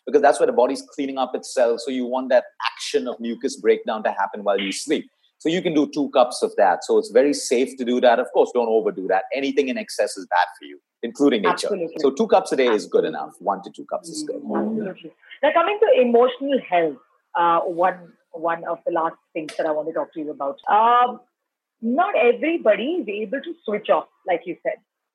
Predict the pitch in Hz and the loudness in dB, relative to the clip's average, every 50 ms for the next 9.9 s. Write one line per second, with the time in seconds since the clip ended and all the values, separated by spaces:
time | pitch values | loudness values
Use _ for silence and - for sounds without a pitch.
0 | _ - 214 208 214 214 220 - - 202 196 196 - 196 196 185 - 180 156 185 | _ -2 0 0 0 0 -2 2 0 0 0 0 -4 -8 -6 -2 0 0 0 0
1 | 175 175 - - 180 156 156 - 175 165 - 170 160 156 156 139 135 135 - _ | -4 -6 -2 0 0 0 0 -6 -12 -6 -2 0 0 0 0 -2 -4 -10 -16 _
2 | _ _ _ _ _ _ - 170 196 202 202 226 233 233 214 220 220 - - - | _ _ _ _ _ _ -2 2 2 4 4 4 4 4 2 -2 -2 -2 -2 0
3 | 180 180 208 214 202 185 180 170 180 175 175 165 - 262 277 226 208 - 196 202 | 0 0 0 -2 -4 -6 -10 -10 -8 -8 -6 -4 -4 -4 -4 -4 -4 -4 -4 -6
4 | 202 202 220 190 175 156 151 151 151 - 190 240 269 254 196 175 175 254 247 _ | -6 -10 -10 -8 -2 0 0 0 2 2 0 2 2 2 2 2 2 0 -2 _
5 | - 190 - - 208 196 190 180 180 - 160 170 190 214 247 240 214 _ - 202 | -12 -20 -14 -10 -2 0 0 0 0 0 -2 0 0 0 -2 -6 -6 _ 0 2
6 | 190 175 196 220 - - 156 175 175 175 - _ _ _ - 180 185 190 240 262 | 2 2 -2 -4 -6 -2 0 0 0 -2 -4 _ _ _ 0 2 2 2 0 -2
7 | 220 170 170 - _ _ _ _ _ _ _ _ _ _ 160 160 190 220 254 285 | -6 -8 -12 -16 _ _ _ _ _ _ _ _ _ _ -2 2 2 2 2 2
8 | - 285 285 285 254 226 226 214 - - 247 220 214 202 190 180 - 190 180 170 | 2 0 0 0 0 2 2 0 2 2 0 0 0 -6 -8 -12 -12 -14 -14 -8
9 | - 180 160 135 - _ - 175 170 160 170 160 156 156 147 147 143 | -2 -2 -2 -2 -2 _ 2 2 4 6 6 4 4 2 0 -2 -6